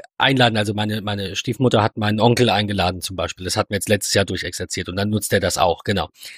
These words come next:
Ähm, ich, ich meine auch, dass das tatsächlich erlaubt ist und, und so gewollt ist. Du teilst das ja nicht zwingend mit Fremden. Und auch das ist bei manchen, ähm, wir hatten es ja in der Fintech-Folge von, von Bank, von meiner, von meiner neuen Bank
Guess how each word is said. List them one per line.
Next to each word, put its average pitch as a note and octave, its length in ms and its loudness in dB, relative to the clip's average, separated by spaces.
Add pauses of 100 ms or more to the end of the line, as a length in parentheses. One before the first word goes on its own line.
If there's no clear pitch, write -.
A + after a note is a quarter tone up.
(100)
Ähm, A#2 240 4
ich, - 260 0
ich - 200 0
meine G#2 320 4
auch, B2 100 4
dass G#2 160 -2
das A2 140 -4
tatsächlich F#2+ 520 -6
erlaubt E2+ 320 -4
ist - 160 -8
und, F2+ 160 -12
und F2 160 -12
so F2 140 -8
gewollt F2+ 320 -2
ist. - 180 -12 (220)
Du - 80 -8
teilst - 400 2
das A2+ 160 2
ja A2+ 100 4
nicht G#2 160 0
zwingend A2+ 320 -2
mit G2+ 160 -6
Fremden. G#2 460 -4 (360)
Und C3+ 220 0
auch A#2 160 4
das - 320 0
ist - 220 -2
bei A2+ 180 2
manchen, A2+ 580 2
ähm, G#2+ 260 0 (280)
wir G2+ 100 0
hatten A#2 140 0
es G#2 80 -2
ja A#2 80 2
in F#2+ 100 -2
der G#2 120 0
Fintech-Folge A2+ 560 0
von, G2 320 -4
von F#2+ 180 -2
Bank, C3 400 4
von G2 160 -2
meiner, F#2 540 -2
von F#2 180 -6
meiner G2 300 2
neuen F2+ 260 -2
Bank B2 280 -4